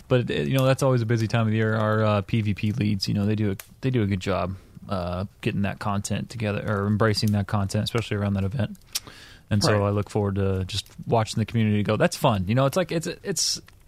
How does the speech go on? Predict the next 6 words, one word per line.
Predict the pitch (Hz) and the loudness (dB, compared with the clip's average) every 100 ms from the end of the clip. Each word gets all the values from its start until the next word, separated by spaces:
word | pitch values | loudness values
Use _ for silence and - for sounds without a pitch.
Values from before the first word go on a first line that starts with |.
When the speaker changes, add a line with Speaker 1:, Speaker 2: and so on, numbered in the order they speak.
| - | -4
Speaker 1:
you | 156 | 0
know, | 151 | 0
gr-, | 127 - 143 | -2 -8 -8
granted, | - 160 156 156 - - - - - _ - - - - - - - - - - | 0 2 2 0 -6 -20 -20 -20 -20 _ -20 -20 -20 -20 -20 -20 -20 -20 -18 2
you | |
know, | 139 127 120 104 | 4 4 2 0